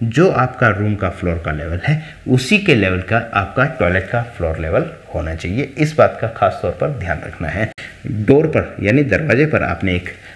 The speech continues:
marble की पट्टी लगानी है, दहलीज लगानी है, जिससे कि toilet का पानी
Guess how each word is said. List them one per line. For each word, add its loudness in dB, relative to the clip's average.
marble 0
की -4
पट्टी -2
लगानी 0
है, -2
दहलीज -2
लगानी 2
है, 0
जिससे -2
कि -2
toilet 6
का 6
पानी 4